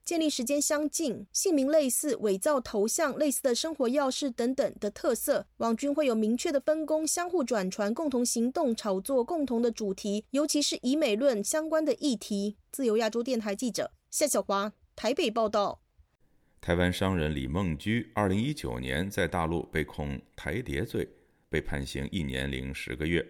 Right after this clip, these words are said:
Speaker 2: 加上剥夺政治权利附加刑两年。本月二十四号，李梦居刑期届满，却没有在第一时间返回台湾。李梦居说：“因为他答应中方不在台湾总统大选前回台湾。”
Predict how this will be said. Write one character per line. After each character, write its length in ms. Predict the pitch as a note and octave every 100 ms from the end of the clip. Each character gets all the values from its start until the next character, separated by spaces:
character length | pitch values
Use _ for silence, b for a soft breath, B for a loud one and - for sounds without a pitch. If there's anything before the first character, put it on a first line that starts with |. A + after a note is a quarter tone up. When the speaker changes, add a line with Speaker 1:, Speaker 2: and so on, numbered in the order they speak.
| - _
Speaker 2:
加 160 | E2+
上 240 | D#2+ D2+ C#2
剥 160 | F2
夺 140 | D#2+ D#2+
政 160 | F#2+
治 100 | C#2
权 300 | C2+ - C#2
利 140 | F2+ C#2+
附 180 | - F#2
加 200 | A2 A#2
刑 200 | - C2+
两 180 | A#1
年。 300 | A1 G#2 - - _ _ _ b b b b
本 160 | E2
月 80 | F#2
二 100 | F#2+
十 120 | F#2+
四 180 | F#2 F#2
号， 340 | D#2+ D#2+ D2 - B B
李 140 | D#2
梦 240 | E2 F#2 E2+
居 340 | F#2+ G#2 - -
刑 240 | - G#2+
期 140 | -
届 180 | C3 A#2
满， 340 | C#2+ A#1 G1+ C2 _ _ _
却 100 | -
没 120 | G2 G#2
有 120 | F2
在 200 | D2 C#2
第 160 | D#2+
一 60 | F2
时 160 | - C#2+
间 200 | D2 C#2+
返 200 | - -
回 140 | -
台 160 | - B1+
湾。 160 | B1+ D2+ - b b b b b
李 120 | C#2+
梦 160 | C2 B1+
居 160 | C2
说： 240 | C2 D#2+ - -
“因 100 | E2
为 100 | D2+
他 140 | D2
答 240 | - G#2+
应 160 | A2+ E2+
中 180 | E2+ E2
方 220 | E2+ E2+ -
不 100 | -
在 200 | G2+ F2+
台 160 | C#2 D2+
湾 180 | D#2 E2
总 200 | D#2+ G2+
统 180 | C2 B1+
大 140 | E2+
选 180 | - -
前 300 | - B1+ D2+
回 140 | G#2+ C#2
台 180 | - C2
湾。” 160 | A#1+